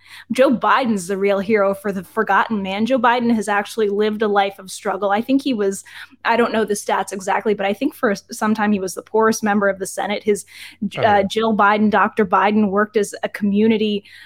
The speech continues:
Speaker 1: um, college professor during, I mean, they try to paint this, this hardworking, loving family who has gone through struggles like we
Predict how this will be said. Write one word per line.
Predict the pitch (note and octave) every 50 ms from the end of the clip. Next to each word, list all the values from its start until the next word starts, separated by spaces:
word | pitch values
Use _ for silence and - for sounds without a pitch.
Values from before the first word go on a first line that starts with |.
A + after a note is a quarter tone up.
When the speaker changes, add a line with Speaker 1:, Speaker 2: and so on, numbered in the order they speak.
| - _
Speaker 1:
um, | G#3 G3+ G3 G3 F#3+ F#3 F#3+ F#3 F3+ G#3 - _ _ _ _ _ _ _ - - - - C#4 - -
college | - - A#3+ B3+ A3 G#3 G#3+ A3 A3 G#3+ -
professor | - - G#3+ G#3+ - A#3 G#3+ G#3+ - - A3+ G#3+
during, | G3+ A3 G#3+ G#3+ G#3 G3+ G3+ G3+
I | - G#3+
mean, | A3 G#3+ A3
they | A3+ B3+ A#3
try | - - D4 C4+ D4+
to | D#4 D4
paint | - - - C#4 C4+ B3+ - -
this, | A3+ G3+ G3 - - - - - - - - - -
this | A3+ A3 G#3 -
hardworking, | - - - - - C#4 C#4+ D4+ D#4+ D#4 C#4+ A#3+ A#3+ A#3 A3+ A3 A3+ - A#3 A3 A3 G#3 - -
loving | - G3 G3+ G#3 A3 A3 A3 A#3+ C4 C4 C#4 C4+ C4 C4 C4 C4 C4+ C4+ - _
family | - - B3 A3+ A3 A3+ A#3 A#3 A#3
who | G#3 B3 B3
has | A#3+ G#3+ G3 -
gone | - G3 A3 B3 C4+ C4+
through | C#4 C4+
struggles | C4 - - B3 A#3 A3 A3+ A3 A3 -
like | G#3 G3+ - -
we | A3 G3+